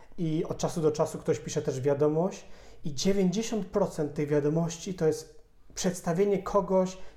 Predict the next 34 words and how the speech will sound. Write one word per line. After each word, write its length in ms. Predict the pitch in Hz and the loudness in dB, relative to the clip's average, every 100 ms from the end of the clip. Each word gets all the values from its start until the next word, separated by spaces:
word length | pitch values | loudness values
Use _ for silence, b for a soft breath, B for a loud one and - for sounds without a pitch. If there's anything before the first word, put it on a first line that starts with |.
| - | -4
kim 220 | 220 202 | 0 0
ktoś 360 | - 185 147 123 | 0 0 0 2
jest, 640 | 147 180 180 180 175 - B B B | 4 6 4 0 -4 -12 B B B
co 200 | - 175 | 0 2
on 120 | 156 | 4
robi, 600 | 147 170 170 175 180 B B | 4 4 2 -2 -2 B B
co 140 | - | 2
mnie 120 | 294 247 | 4 4
to 140 | 214 | 2
interesuje. 560 | 185 175 160 143 120 113 - b b b 165 | 2 2 0 -2 -6 -8 -12 b b b 2
Mnie 260 | 214 302 - | 4 2 -2
jako 200 | 185 190 | -2 -2
człowieka, 760 | - 190 175 151 151 147 165 - | -2 0 2 2 2 -2 -2 -2
nie 180 | 302 240 | -2 2
mnie, 200 | 190 165 | 2 2
tylko 180 | - | 0
każdego 520 | 185 - 208 247 208 196 | 0 2 2 4 2 2
człowieka 340 | 170 170 180 | 2 0 0
interesuje 340 | 175 170 190 185 | -2 -2 -4 -2
przede 160 | 180 | -4
wszystkim, 300 | - - 180 | -4 -4 -4
co 140 | - 202 | 0 2
ja 120 | 190 | 4
mogę 240 | 190 185 | 4 0
z 80 | 160 | -2
tego 460 | 180 160 165 156 - 220 | -2 4 2 2 -10 -12
wziąć, 560 | 175 175 165 180 139 | -10 -4 2 4 4
jak 140 | 196 208 | 4 2
mi 80 | 202 | 0
to 120 | 185 | 0
pomoże, 440 | - 175 170 139 | 2 4 4 4
jakie 140 | 160 - | -2 0
są 160 | 202 | 0
moje 500 | 175 175 214 226 220 | 2 2 4 4 0